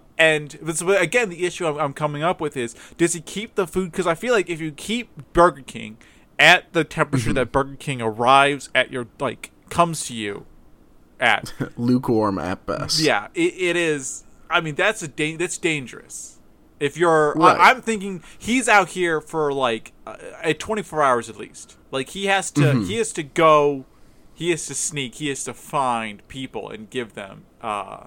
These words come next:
Speaker 2: <laughs> And surprise them with good burger food.
Speaker 1: Exactly.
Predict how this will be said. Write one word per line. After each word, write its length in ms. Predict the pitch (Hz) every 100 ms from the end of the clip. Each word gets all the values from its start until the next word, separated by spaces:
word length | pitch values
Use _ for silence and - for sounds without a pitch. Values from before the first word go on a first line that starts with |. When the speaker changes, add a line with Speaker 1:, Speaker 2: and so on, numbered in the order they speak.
| _
Speaker 2:
<laughs> 180 | _ 104
And 140 | 123 110
surprise 640 | - 120 - 135 135 -
them 240 | 107 92
with 260 | 92 92 - - - _ 123
good 640 | 120 117 110 104 117 -
burger 380 | 143 127 95 82
food. 380 | - 78 73 -
Speaker 1:
Exactly. 480 | 147 190 175 147